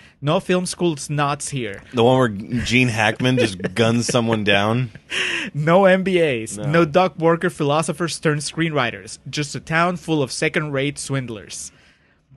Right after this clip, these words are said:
Speaker 1: I mean, yeah, if that's what you want from your Hollywood, I guess
Speaker 2: Mm-hmm.
Speaker 1: you get it in spades.
Speaker 2: Yeah.
Speaker 1: Uh, Edward Guthman from the San Francisco Chronicle says, "It's Travolta, smooth, commanding, handsome as ever, a cool, rhythmic bop in his walk,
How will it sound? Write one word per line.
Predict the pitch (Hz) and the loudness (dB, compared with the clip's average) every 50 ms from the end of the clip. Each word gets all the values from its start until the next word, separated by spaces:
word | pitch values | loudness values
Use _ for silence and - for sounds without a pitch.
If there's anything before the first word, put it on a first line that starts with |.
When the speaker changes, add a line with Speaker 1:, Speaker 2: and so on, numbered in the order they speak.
| _ - | _ 2
Speaker 1:
I | 196 202 | 2 2
mean, | 220 202 185 175 | 2 0 0 0
yeah, | 180 185 151 127 113 - | 2 2 2 2 0 -2
if | 156 143 135 | -6 -4 0
that's | 143 196 190 - - | 0 0 2 2 0
what | 185 165 | -2 0
you | 160 160 151 | 0 0 2
want | 156 165 170 165 | 2 2 2 0
from | - 202 143 131 | -2 -4 -4 -4
your | 127 120 | -4 -2
Hollywood, | 139 170 202 202 170 143 127 123 123 135 143 - _ - | 0 0 0 2 0 0 -2 -4 -6 -6 -8 -10 _ -6
I | 156 139 | -4 -4
guess | 120 131 151 147 147 | -2 0 0 -2 -2
Speaker 2:
Mm-hmm. | - 151 | -2 -6
Speaker 1:
you | 151 143 | -4 -2
get | 151 147 131 | -2 -2 -2
it | 131 | -2
in | 120 120 123 123 | -6 -8 -12 -12
spades. | - - 180 165 127 107 98 110 117 - - - - | -10 -6 -4 -4 -4 -4 -8 -12 -14 -16 -16 -12 -6
Speaker 2:
Yeah. | 120 131 127 101 87 82 - - - _ _ _ _ _ _ _ _ _ _ - | -2 0 0 0 -2 -4 -12 -20 -20 _ _ _ _ _ _ _ _ _ _ -4
Speaker 1:
Uh, | 147 135 131 127 131 - - | -2 -2 0 -2 -4 -4 0
Edward | 151 151 156 151 156 160 156 143 123 | 0 0 2 2 0 0 0 0 0
Guthman | 151 160 175 - 156 143 135 123 117 120 | -2 -2 -2 -2 -2 -2 -2 -2 -2 -6
from | - - 147 143 135 131 | -8 -6 -4 -4 -4 -4
the | 131 | -6
San | - 160 156 156 | -4 -4 -2 -2
Francisco | 147 156 147 143 165 151 - 160 | -2 -4 -6 -6 -6 -8 -6 -8
Chronicle | 143 - 156 160 160 151 139 - 127 120 113 113 | -6 -4 -2 -2 -2 -2 -2 -4 -4 -4 -4 -6
says, | - - 151 139 127 123 - - _ | -6 -4 -2 -2 -2 -2 -6 -6 _
"It's | - 170 170 - - | -2 -2 -2 -2 -4
Travolta, | - 175 147 180 196 180 170 - 123 101 - - | -4 -2 0 0 0 0 0 -2 -6 -6 -6 -10
smooth, | - - 143 143 170 180 160 131 - _ - | -8 -4 -2 -2 -2 -2 -2 -4 -6 _ -8
commanding, | - 143 139 147 151 156 147 135 123 107 110 | -6 -4 -2 -2 -2 -2 -2 -4 -6 -8 -8
handsome | 113 123 156 165 170 175 - 175 156 147 | -8 -6 -4 -4 -4 -4 -4 -4 -4 -6
as | 143 - | -6 -6
ever, | - 156 143 123 110 95 - - | -4 -4 -2 -2 -4 -8 -10 -12
a | 127 127 | -12 -12
cool, | - - 196 190 180 151 135 | -4 0 2 4 4 2 0
rhythmic | 131 139 180 196 - - 160 160 143 131 131 | 0 -2 -4 -4 -4 -4 -6 -6 -6 -6 -4
bop | 151 151 147 - | -4 -4 -4 -2
in | 143 135 | -4 -4
his | 131 117 120 | -4 -4 -4
walk, | 135 139 131 113 107 - - | -4 -4 -4 -4 -6 -10 -16